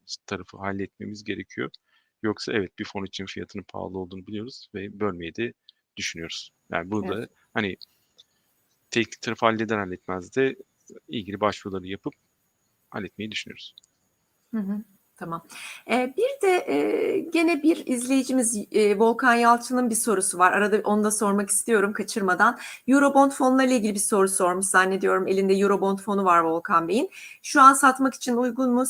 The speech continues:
Speaker 2: C D S'ler düşmüyor, beş yüz onlara çıktı ama,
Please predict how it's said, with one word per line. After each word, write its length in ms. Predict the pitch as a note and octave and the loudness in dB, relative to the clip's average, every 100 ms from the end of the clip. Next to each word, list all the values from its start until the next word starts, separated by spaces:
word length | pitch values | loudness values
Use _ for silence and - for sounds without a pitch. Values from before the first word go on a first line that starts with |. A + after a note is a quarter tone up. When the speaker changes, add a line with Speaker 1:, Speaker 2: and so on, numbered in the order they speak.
| - | -2
Speaker 2:
C 160 | B3 | 0
D 160 | A#3 A#3+ | 4 2
S'ler 360 | A#3+ G#3+ F#3+ G3+ | 4 2 2 0
düşmüyor, 460 | G#3+ - A#3 A3+ | -4 0 2 4
beş 220 | G3+ G3 | 2 0
yüz 120 | - G3+ | -4 -2
onlara 360 | F#3+ F#3 G3 | 0 0 -2
çıktı 440 | - - - A#3 A#3 - - | -4 -8 2 2 2 -12 4
ama, 360 | A3+ A#3+ A#3 | 6 10 8